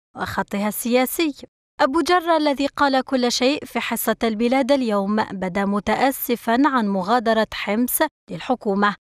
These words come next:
قائلًا إنه لو عاد به الزمن لما فك الرباط مع جبهة التحرير الوطني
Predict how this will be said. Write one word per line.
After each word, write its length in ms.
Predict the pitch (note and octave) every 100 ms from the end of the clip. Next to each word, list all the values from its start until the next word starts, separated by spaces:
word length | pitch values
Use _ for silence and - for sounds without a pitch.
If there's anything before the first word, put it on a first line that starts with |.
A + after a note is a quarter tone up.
| _ -
قائلًا 360 | - A#3 A3+
إنه 600 | C4+ D4+ G#3 F#3+ F#3 G3+
لو 180 | G#3 G#3
عاد 420 | F#3 A#3+ D4 B3
به 200 | A3+ A3+
الزمن 520 | A3+ G3 A3+ A3+ D4+ C4
لما 220 | F3+ F3
فك 340 | - A#3 -
الرباط 480 | A3 A3 G3+ B3+ D#4 - -
مع 260 | F3+ E3 F3+
جبهة 360 | G#3 G#3 A3 A3
التحرير 600 | G#3+ A3 - C4+ D#4 C4+
الوطني 720 | A#3+ A#3+ - A3+ A3+ G#3+